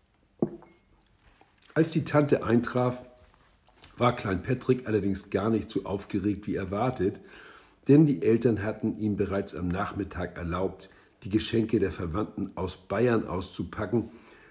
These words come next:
Und als Tante Hermine sah, dass der Junge schon in einem großen Haufen von Papier, bunten Bändern, Zellophanfolien und Spielsachen herumturnte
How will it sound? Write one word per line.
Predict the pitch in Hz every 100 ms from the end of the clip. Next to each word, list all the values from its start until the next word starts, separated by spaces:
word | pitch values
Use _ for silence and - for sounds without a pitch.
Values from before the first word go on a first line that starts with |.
| - - -
Und | 117
als | 117 -
Tante | 127 117 113
Hermine | 113 123 127 113
sah, | 110 165 127
dass | 104 104
der | 113
Junge | 101 131 127 107
schon | - 113 -
in | 101
einem | 92 107 101
großen | 110 135 147 143 120 80
Haufen | 107 127 - 113
von | 107 90
Papier, | 87 78 - 139 131 120
bunten | 110 - 98 95
Bändern, | 120 123 120 117
Zellophanfolien | 117 107 101 - 120 123 120 - 113 117 110 95
und | 87
Spielsachen | - - 131 120 98 107 101
herumturnte | 92 110 143 143 - - 131 123 123 110